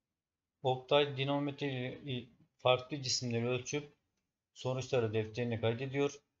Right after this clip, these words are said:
Bu ölçümleri yaparken son ölçüm sonucu defterine yazmadığını anlıyor.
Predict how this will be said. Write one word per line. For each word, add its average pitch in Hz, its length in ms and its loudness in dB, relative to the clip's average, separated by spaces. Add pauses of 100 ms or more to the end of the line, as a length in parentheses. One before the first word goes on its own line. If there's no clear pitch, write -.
(140)
Bu 156 120 2
ölçümleri 123 400 0
yaparken 135 500 0
son 135 360 -4
ölçüm 110 340 -2
sonucu 131 600 -4 (380)
defterine 127 600 2
yazmadığını 120 600 4
anlıyor. 120 600 2